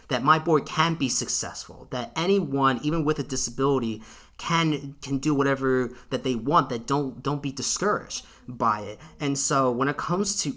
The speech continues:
everything's meaningless, I really do feel like, and when it comes to this passage, probably thinking about it a little bit too macro. If you go a little bit too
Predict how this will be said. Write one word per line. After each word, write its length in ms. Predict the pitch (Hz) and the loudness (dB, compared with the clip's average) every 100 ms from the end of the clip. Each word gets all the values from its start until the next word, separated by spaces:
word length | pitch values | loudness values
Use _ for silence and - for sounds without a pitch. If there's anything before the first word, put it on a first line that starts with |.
| - | 0
everything's 500 | 143 170 196 196 190 | 2 4 4 4 2
meaningless, 360 | 190 196 202 202 | 2 2 2 0
I 120 | 151 | -2
really 380 | 151 143 175 190 | 0 4 6 6
do 180 | 160 143 | 6 0
feel 360 | - 135 143 131 | 0 0 2 2
like, 300 | 98 95 92 - - | -2 -12 -16 -20 -10
and 140 | 131 127 | -6 -2
when 100 | 135 | -2
it 60 | |
comes 160 | 135 147 | -2 -2
to 40 | |
this 200 | 123 135 | 0 -2
passage, 580 | - - 101 - 104 98 - - | -2 0 -2 -2 -12 -12 -16 -8
probably 240 | - 190 202 | 6 6 8
thinking 180 | 196 170 | 4 2
about 280 | 151 147 | 4 4
it 40 | 143 | 2
a 40 | |
little 280 | 127 135 143 | 0 2 2
bit 320 | 139 127 110 - - - - - | 2 0 0 -10 -20 -20 -20 -8
too 420 | - - 165 151 - | -4 -2 0 0 -2
macro. 720 | 123 127 131 127 - 101 92 | -2 2 4 4 0 -8 -8
If 100 | 110 | -4
you 160 | 143 | -2
go 260 | 165 202 240 | 2 4 6
a 40 | |
little 200 | 208 185 180 | 4 4 2
bit 180 | 170 | -2
too 600 | - - 170 151 135 117 | -2 -2 2 2 2 -4